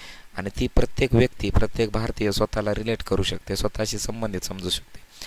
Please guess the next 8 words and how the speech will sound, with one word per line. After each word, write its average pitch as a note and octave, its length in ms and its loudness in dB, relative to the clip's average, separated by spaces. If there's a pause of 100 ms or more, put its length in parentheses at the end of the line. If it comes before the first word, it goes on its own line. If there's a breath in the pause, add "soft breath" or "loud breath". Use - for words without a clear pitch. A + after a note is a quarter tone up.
(280 loud breath)
त्यामुळं A#2 440 2
हा G#2 160 0
नारा A2 260 4
जो A2 120 4
आहे, G#2 200 0 (420 loud breath)
तो - 60 6
प्रत्येक - 440 6
भारतीयांना A2 520 0